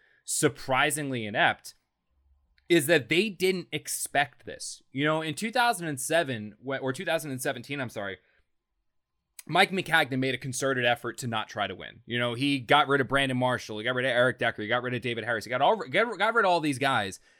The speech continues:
And he wasn't overly tanking, but he wasn't exactly fielding a team that he expected to make the playoff push. You know, he had his eyes on Sam Darnold, Josh Rosen, Josh Allen, that top-tier quarterback class that was gonna be there. That's who he was focusing on.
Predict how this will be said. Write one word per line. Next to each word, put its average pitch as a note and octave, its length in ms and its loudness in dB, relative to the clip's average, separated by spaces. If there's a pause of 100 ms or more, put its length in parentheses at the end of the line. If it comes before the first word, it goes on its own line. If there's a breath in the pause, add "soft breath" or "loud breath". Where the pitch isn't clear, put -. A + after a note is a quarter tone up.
(220 soft breath)
And D#3+ 220 0
he E3 140 -6
wasn't G#3 340 2
overly D#3+ 400 -2
tanking, F#3 480 -2
but D3+ 140 -2
he - 20 0
wasn't F#3+ 240 -4
exactly D#3 380 -6
fielding C#3+ 400 -2
a B2 40 -4
team B2 300 -6
that G#2+ 120 -8
he B2+ 120 -6
expected A2+ 480 -4
to G#2+ 60 -10
make G#2+ 180 -6
the F2+ 60 -16
playoff F#2 340 -6
push. E2+ 240 -12
You G#2+ 80 -10
know, A2+ 80 -8
he D3 160 -4
had D#3+ 220 4
his C3+ 100 -4
eyes C3+ 460 0 (280 soft breath)
on B2 140 2
Sam C#3+ 320 4
Darnold, C3+ 340 4
Josh B2+ 320 2
Rosen, A#2+ 280 -2
Josh A#2 320 2
Allen, G#2+ 240 0
that A2 160 -6
top-tier B2 340 -2
quarterback G#2+ 460 0
class G2+ 280 -2
that G#2+ 60 -10
was F#2+ 100 -10
gonna F#2+ 140 -10
be G2 120 -8
there. F#2 120 -8
That's C#3 260 4
who C#3 120 -2
he B2 160 -6
was A2 160 -8
focusing G2+ 460 -10
on. F2+ 200 -14